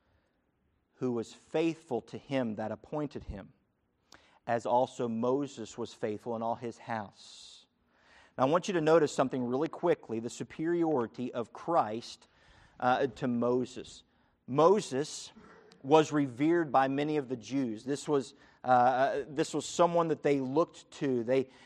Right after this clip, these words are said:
uh, they looked back at, at Moses as, as something that was,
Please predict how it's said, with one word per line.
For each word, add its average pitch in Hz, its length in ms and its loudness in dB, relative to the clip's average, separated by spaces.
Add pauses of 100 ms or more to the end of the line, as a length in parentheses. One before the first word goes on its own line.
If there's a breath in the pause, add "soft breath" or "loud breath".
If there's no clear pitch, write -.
(120)
uh, 131 180 -2
they 131 140 2
looked 139 360 -2
back 151 380 2
at, 139 320 2
at 139 400 -4
Moses 143 560 2
as, 143 300 0 (220 loud breath)
as 135 200 2
something 160 400 0
that 147 80 4
was, 139 300 0